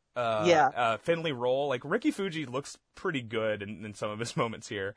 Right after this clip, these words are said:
Speaker 1: Uh, the Winger doesn't really show much at all, but I like both. I, I've loved the, I could watch a two-hour Ricky, Ricky Fuji compilation and just have a fucking ball.
Speaker 2: Ricky
Speaker 1: Um,
Speaker 2: Fuji, uh, throws,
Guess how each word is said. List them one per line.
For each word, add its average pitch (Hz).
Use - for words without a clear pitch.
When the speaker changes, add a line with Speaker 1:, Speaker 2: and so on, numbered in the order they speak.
Speaker 1:
Uh, 98
the 110
Winger 156
doesn't 123
really 110
show 101
much 101
at 98
all, 95
but 101
I 113
like 117
both. 104
I, 110
I've 110
loved 98
the, 85
I 135
could 123
watch 101
a -
two-hour 101
Ricky, 98
Ricky 107
Fuji 104
compilation 90
and 95
just -
have 107
a 95
fucking 101
ball. 90
Speaker 2:
Ricky -
Speaker 1:
Um, 190
Speaker 2:
Fuji, 196
uh, 160
throws, 170